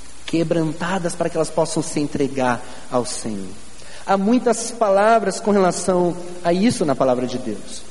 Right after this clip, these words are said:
ao tipo de mensagem que nós devemos levar para aqueles que não estão no reino de Deus. Por exemplo, Jesus, ele vai dizer sobre aqueles que entram no reino de Deus. Em Mateus cinco, três,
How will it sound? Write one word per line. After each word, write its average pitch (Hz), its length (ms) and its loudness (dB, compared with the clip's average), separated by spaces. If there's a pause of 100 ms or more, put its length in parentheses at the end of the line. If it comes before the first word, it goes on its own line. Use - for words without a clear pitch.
(240)
ao 156 140 -2
tipo - 260 -2
de 214 120 2
mensagem 220 480 2
que 220 100 -2
nós 214 260 6
devemos 226 360 4
levar 196 680 2
para 233 140 4
aqueles 262 560 4
que 247 340 4
não 294 300 4
estão 285 580 2
no 185 240 2
reino 160 420 2
de 127 140 -2
Deus. 110 580 -2 (680)
Por 196 120 4
exemplo, 190 380 2
Jesus, 180 480 4
ele 196 100 2
vai 208 160 4
dizer 202 340 2
sobre 208 260 2
aqueles 214 280 0
que 196 180 2
entram 202 300 2
no 165 100 4
reino 151 280 4
de 139 100 -4
Deus. 107 440 -2 (280)
Em 165 40 -2
Mateus 165 380 2
cinco, 226 420 2
três, - 580 0